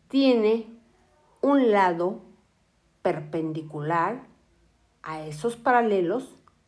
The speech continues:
que forma un ángulo recto, es decir, un ángulo de noventa grados. Por eso se llama trapecio rectángulo.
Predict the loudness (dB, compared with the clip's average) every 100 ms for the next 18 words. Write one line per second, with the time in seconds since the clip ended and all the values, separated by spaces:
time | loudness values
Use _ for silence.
0 | _ _ _ _ _ -4 -2 -4 -2 -2
1 | -2 -4 -10 _ _ _ _ _ -2 -2
2 | -2 -2 -4 -4 -4 -6 -8 -10 -10 -18
3 | -20 _ _ _ _ _ _ _ -8 -8
4 | -12 -12 -4 -4 -4 -12 _ _ _ _
5 | -6 -4 -2 -2 2 2 2 0 -2 -4
6 | -8 -10 -10 -4 -4 -6 -14 -20 _ _
7 | _ _ _ _ _ _ -4 -2 -4 -8
8 | -4 -4 -2 -4 -4 -6 -12 _ -8 -8
9 | -6 -8 -8 -10 -12 -14 -14 -14 -14 -18
10 | -20